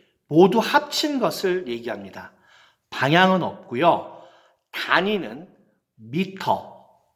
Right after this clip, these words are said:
킬로미터, 센티미터를 사용합니다. 이에 반해서 변위는 출발점에서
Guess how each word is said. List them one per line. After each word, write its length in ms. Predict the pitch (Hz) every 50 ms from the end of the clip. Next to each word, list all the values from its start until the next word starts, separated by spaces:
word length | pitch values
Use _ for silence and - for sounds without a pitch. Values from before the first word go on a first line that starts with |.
| _ _
킬로미터, 1400 | - - 214 214 214 214 202 156 135 110 - - - 151 175 202 202 - - - - - - - _ _ _ _
센티미터를 1400 | - - 247 262 285 277 - - - 185 143 110 98 - - 101 101 123 170 208 214 208 - - - - _ _
사용합니다. 840 | - - - 156 160 151 123 110 104 98 95 - 98 - - - _ _ _ _ _ _ _ _ _ _ _ _ _ _ _ _ _ _ _ _ _ _ _ _ _ _ _ _ -
이에 320 | 151 180 208 247 277 277
반해서 840 | 254 220 170 131 120 - - 214 175 - - - - - - - _ _ _ _ _ _ _ _ _ _ _ _ _
변위는 840 | - - - 139 175 208 247 254 202 143 104 117 175 226 - - - - _ _ _ _ _ _ _ _ _ _ _ _
출발점에서 1400 | - - - - 311 320 320 330 320 311 302 302 302 302 302 262 202 151 127 113 - - 190 - - - - -